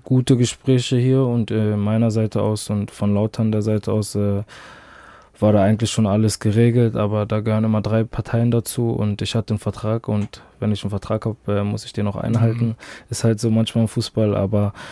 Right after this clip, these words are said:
Speaker 1: mich hat's dann umso mehr gefreut, dass das jetzt im Sommer geklappt hat.
Speaker 2: Geboren bist du in Berlin, da gibt's ja auch eine Menge Vereine,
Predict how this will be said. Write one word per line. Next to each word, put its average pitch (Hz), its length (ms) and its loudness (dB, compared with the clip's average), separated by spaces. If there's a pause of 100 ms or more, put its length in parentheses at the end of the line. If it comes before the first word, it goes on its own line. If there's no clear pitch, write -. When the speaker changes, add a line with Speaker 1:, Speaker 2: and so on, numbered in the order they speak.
(180)
Speaker 1:
mich 113 160 -2
hat's 113 140 0
dann 110 140 4
umso 110 200 2
mehr 110 200 2
gefreut, 113 420 -2
dass 107 160 -2
das 107 160 -6
jetzt 107 220 -2
im 107 100 0
Sommer 107 260 0
geklappt 104 460 -6
hat. 101 80 -6 (300)
Speaker 2:
Geboren 185 420 4
bist 202 240 0
du 185 80 0
in 147 160 4
Berlin, 127 720 -2
da 127 200 -2
gibt's 151 240 -4
ja 185 80 0
auch 220 80 -6
eine 254 100 0
Menge 127 300 -2
Vereine, 139 1120 0